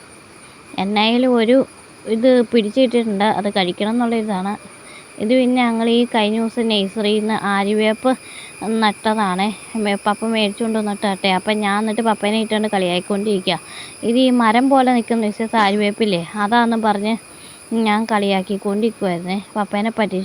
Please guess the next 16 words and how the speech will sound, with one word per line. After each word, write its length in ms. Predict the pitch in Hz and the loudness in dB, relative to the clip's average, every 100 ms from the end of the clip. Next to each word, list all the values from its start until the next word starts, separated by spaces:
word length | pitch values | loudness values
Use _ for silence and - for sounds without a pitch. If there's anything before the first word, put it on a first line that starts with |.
| - | -4
ശരിക്കും 340 | 185 185 233 214 | -4 -2 -2 0
ഉള്ളതല്ലെന്നും 460 | 196 180 180 196 | 0 0 -2 -4
പറഞ്ഞു. 200 | 180 185 - - - - - | -4 -8 -16 -20 -20 -20 -14
ഇനി 120 | - 240 | -4 -2
ഞങ്ങളുടെ 260 | 240 226 247 | 0 2 2
പഴയ 380 | 247 220 202 220 233 - 247 | 2 2 2 0 0 -2 -2
ബയോഗ്ലാസ്, 600 | 214 196 202 214 208 - - 202 | 2 2 2 2 0 -2 -14 -16
ശ്ശേ, 180 | - 214 190 | -4 -2 0
ബയോഗ്യാസിൻ്റെ, 920 | 190 190 190 202 214 208 - 220 220 247 - - - - - - | 2 2 2 2 2 0 -2 -2 0 -2 -6 -20 -20 -20 -10 -2
ആ, 40 | 214 214 214 196 | 0 2 0 0
ഒരു 160 | 208 208 - - 160 - | 0 -2 -6 -16 -20 -12
സംഭവം 320 | - 202 208 190 | -6 -4 -2 -2
ടാങ്കൊക്കെയാണ്. 680 | 202 190 202 220 226 - 185 - | 0 0 0 0 -2 0 -2 -2
അതിൻ്റെ 280 | 196 202 226 247 - | -4 -2 -2 -2 0
കുറേ, 200 | 233 240 240 - - | 2 4 2 0 -8
ആ, 20 | - | -4